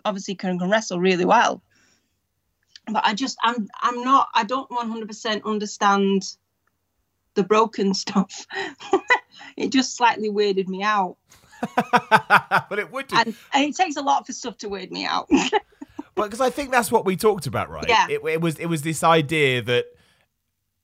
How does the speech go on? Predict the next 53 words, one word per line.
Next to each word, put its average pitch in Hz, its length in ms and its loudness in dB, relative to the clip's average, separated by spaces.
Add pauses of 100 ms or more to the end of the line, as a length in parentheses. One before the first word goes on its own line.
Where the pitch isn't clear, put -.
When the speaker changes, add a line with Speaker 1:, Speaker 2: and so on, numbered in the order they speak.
(320)
Speaker 2:
for 170 180 2
A 175 80 6
E 185 160 2
W 151 320 4
to 127 80 -8
kind 143 220 -2
of 123 60 -4
spread 131 320 -2
their 120 120 2
wings 113 420 -2
how 117 120 2
some 113 300 -4
people 107 260 -8
want, 107 240 -2
you 117 120 -6
Speaker 1:
Yeah. 123 80 2
Speaker 2:
are 123 100 2
going 123 340 0
to 117 80 -6
have 127 280 -4
to 110 320 -2
introduce 123 540 -4
these 107 200 -8
characters 104 600 -2
and 117 200 -4
not 127 180 -2
Speaker 1:
Yeah. 202 60 -2
Speaker 2:
just 123 180 -6
assume 120 460 -2
that 104 120 -8
the 110 140 -6
audience 104 460 -6
knows 95 640 -4
Speaker 1:
Yeah. 208 260 0 (300)
Speaker 2:
everything 127 360 0
about 185 200 2
them. 180 100 -6
Because, 214 200 -2
look, - 140 -4
you're 214 240 6
a 170 40 8
wrestling 165 400 0
fan 127 400 0 (180)
who 180 160 2
Speaker 1:
Yeah. 151 60 2
Speaker 2:
liked 208 260 8
the 160 120 8
Hardys, 120 500 4
and 160 80 -4
even 190 220 0
you 214 140 6
are 208 100 8
like, 107 320 2